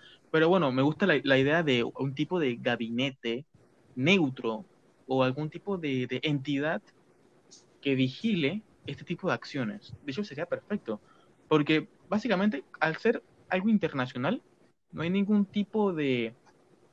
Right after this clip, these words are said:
más o menos, de, yo qué sé, política o algo externo que intente, yo qué sé, cambiar los resultados y que todo sea de un punto de vista cien por ciento científico,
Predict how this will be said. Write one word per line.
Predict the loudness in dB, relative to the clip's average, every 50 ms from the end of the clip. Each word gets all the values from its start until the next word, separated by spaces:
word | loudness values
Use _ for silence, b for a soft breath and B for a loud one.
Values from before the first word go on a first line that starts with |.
| _ _ _ -6
más | -4 -4 -2
o | -2
menos, | -4 -4 -4 -4 -4 -4 -4 -6 -6 -8 -10 _
de, | -10 -8 -6 -4 -4 -4 -4 -4 -6 -8
yo | -10 -14
qué | -16 -18
sé, | -20 -14 -10 -8 -6 -4 -4 -6 -8 -10 -14 _ _ _ _ -20 -20 -20 -20 _ _ _ _ _
política | -2 0 0 0 0 -2 -4 -8 -12 -12 -6 -4 -4 -4 -4 -6 -10 -16 _ _ _ _ _ _ _ _ _ _ _ _ _ _
o | -2 2 2
algo | 2 4 2 2 0
externo | -2 -4 -4 -8 -14 -10 _ -2 0 0 0 0 0 0
que | 0 -2
intente, | -2 -2 -2 -2 -2 -2 -2 -2 -2 -2 -2 -4 -6 _ _ _
yo | -8 -8
qué | -8 -4
sé, | -4 -4 -4 -4 -8 _ _ _ _ _ _ _ _ _ _ _ _ _ _ _ _ _ _ _ _ _ _ _ _ _ _ _ _ _ _ _ _ _
cambiar | -10 -4 0 0 2 2
los | 2 0
resultados | -2 -4 -6 -4 -2 -2 0 0 -2 -4 -6 -10 -16 _ _ _ _ _ _ _ _ _ _ _ _ _ _ _
y | -10 -8
que | -8 -6
todo | -4 -2 -2 -2 -2
sea | -2 -2 -2 0 0
de | -2 -2
un | -4
punto | -4 -4 -6 -4 -2 -2
de | -2 -2
vista | -4 -6 -8 -10
cien | -8 -8 -8 -8
por | -6 -8 -8
ciento | -6 -6 -4 -4 -4 -6
científico, | -6 -8 -8 -6 -8 -8 -8 -10 -12 -12 -14